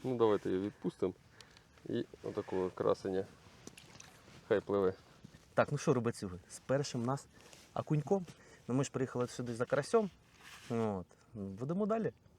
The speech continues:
Speaker 2: знімати контент і показувати вам в прямому ефірі, як воно клює все. Але ви бачите, снасті з Аврори, боковий ківочок. Спрацювало, але я просто ще не закидувався. <laughs> Так, ладненько, перенаживляє Макс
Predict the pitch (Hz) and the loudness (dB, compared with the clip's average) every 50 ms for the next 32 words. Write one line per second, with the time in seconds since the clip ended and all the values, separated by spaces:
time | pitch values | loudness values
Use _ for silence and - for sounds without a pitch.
0 | - 120 110 113 143 147 143 131 120 131 123 - 135 135 123 - 160 160 165 156 | -8 -6 -2 0 2 4 6 6 6 4 4 4 2 4 6 6 6 4 4 2
1 | 139 127 - 131 120 - 127 151 143 135 135 123 123 117 113 123 131 147 139 131 | -2 0 0 0 2 8 8 8 10 10 10 8 8 8 8 6 6 6 6 4
2 | 123 - 123 127 127 143 139 131 127 123 120 123 - - 151 135 127 120 120 123 | 2 0 0 2 4 4 4 4 4 2 2 0 0 0 0 2 4 4 4 4
3 | - 123 120 123 123 - - - 123 117 113 110 107 101 - - - - - - | 4 2 2 2 2 0 -2 -2 -2 0 0 0 0 -2 -4 -6 -10 -12 -14 -14
4 | - - - - - - - - - 123 139 160 170 170 165 - - - - - | -18 -20 -18 -16 -16 -16 -16 2 8 10 10 10 10 10 6 4 2 2 0 -2
5 | 127 107 - 147 147 156 139 - - 120 113 120 123 110 113 113 107 110 131 156 | -2 0 4 6 6 6 6 4 0 0 4 4 4 6 4 4 4 2 2 0
6 | - - - - - - - - - - - - - - - - - - - - | -4 -10 -20 -20 -20 -20 -20 -20 -20 -20 -20 -20 -20 -20 -20 -20 -20 -20 -20 -8
7 | - - 120 120 135 - - 139 139 151 151 - 139 120 113 113 123 131 - - | -4 0 6 8 8 8 10 8 8 6 6 4 2 2 2 2 2 2 0 -4
8 | 190 - - - - - - - - - - - - - - - - - - - | -8 -8 -12 -20 -20 -20 -20 -20 -20 -20 -20 -20 -20 -20 -20 -20 -20 -18 -16 -14
9 | - - 143 143 - - 208 220 123 107 131 120 131 139 151 139 - - 123 - | -4 0 0 0 0 2 2 4 6 6 4 4 4 6 6 6 6 2 -2 -4
10 | - 117 - - 120 117 117 127 143 - 208 135 104 98 95 92 - - - - | -6 -6 -2 -2 0 0 0 0 0 0 -2 0 0 -2 -2 -4 -6 -10 -16 -10
11 | - 139 - - - - - - - - - - - - 160 - - - - - | -8 -10 -4 -2 -2 -2 -2 -4 -10 -20 -20 -20 -6 -4 -4 -4 -4 -10 -14 -12
12 | 113 - - 156 160 131 - - - - - 113 101 - 120 113 101 98 92 80 | -12 -8 -4 -4 -4 -4 -6 -10 -12 0 2 2 4 6 4 4 4 2 0 -2
13 | - 85 - 117 117 127 123 120 - - - 120 123 117 120 123 117 113 107 104 | -4 -2 0 2 4 6 4 4 2 2 2 4 4 4 4 4 4 6 6 6
14 | 98 104 107 101 92 - - - - | 4 4 2 2 0 -2 -6 -14 -14